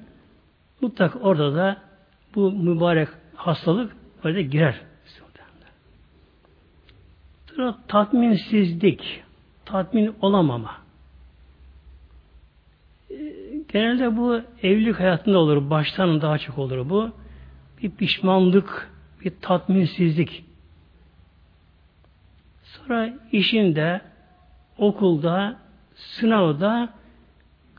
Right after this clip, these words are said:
başarılı olamama. Yani günümüzün gençlerinde hemen hepsinde bu hastalık var. Çünkü okulda başarı sağlayamama ve sınavda çok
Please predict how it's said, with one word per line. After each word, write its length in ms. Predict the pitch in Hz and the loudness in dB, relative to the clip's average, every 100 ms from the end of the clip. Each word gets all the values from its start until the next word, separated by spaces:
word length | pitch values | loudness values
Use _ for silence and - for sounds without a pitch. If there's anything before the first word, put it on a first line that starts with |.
| - | -6
başarılı 1000 | 175 151 160 180 175 214 196 208 226 214 - | -4 -2 -2 -2 0 0 2 2 0 -2 -2
olamama. 640 | 175 180 143 123 117 - - - _ _ _ _ _ _ _ _ _ _ - | 0 2 2 0 -6 -10 -16 -20 _ _ _ _ _ _ _ _ _ _ -4
Yani 300 | 170 175 156 | -2 0 0
günümüzün 680 | 180 208 202 185 180 170 143 | 0 2 2 0 0 0 2
gençlerinde 720 | 175 160 196 185 170 165 143 | 0 0 -2 -2 0 0 0
hemen 320 | 202 196 170 | -2 0 0
hepsinde 760 | - 233 - 160 147 214 226 - - - - _ _ _ - | 0 0 0 -2 0 0 -2 -6 -18 -20 -20 _ _ _ -2
bu 360 | 196 196 196 220 - | 2 2 0 -4 -10
hastalık 680 | - 165 - 185 202 - 151 | -4 -2 -2 -4 -4 -4 -2
var. 180 | 151 101 - - - _ _ _ _ _ _ - - _ - | -2 -4 -14 -20 -20 _ _ _ _ _ _ -20 -20 _ -14
Çünkü 520 | - 185 170 190 185 190 _ - | -4 -2 -2 -4 -6 -8 _ -2
okulda 680 | 185 - 196 190 202 165 156 | -2 -2 -4 0 0 0 0
başarı 500 | 165 - 185 202 160 | 0 0 0 0 -2
sağlayamama 1200 | - 170 165 165 175 165 147 139 160 220 226 220 - - - - - - | -6 -4 0 0 0 2 0 0 0 0 0 -4 -16 -20 -20 -20 -14 -4
ve 280 | 190 202 160 | -2 0 -2
sınavda 640 | - 202 196 196 196 196 | -6 0 2 2 2 -2
çok 360 | - - 233 | -2 -4 -4